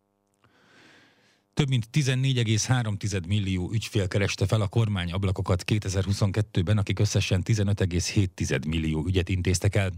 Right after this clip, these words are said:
ami a kétezer-tizenkilences év rekordot jelentő számait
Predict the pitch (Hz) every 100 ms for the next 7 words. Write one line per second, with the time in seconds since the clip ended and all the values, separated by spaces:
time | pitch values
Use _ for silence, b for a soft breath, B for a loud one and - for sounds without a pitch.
0 | - 104 117 110 98 - 113 98 87 85
1 | 104 90 80 104 87 80 87 87 - -
2 | 101 90 - 101 - 82 71 - 82 80
3 | 76 78 - - - 85 80 76 71 -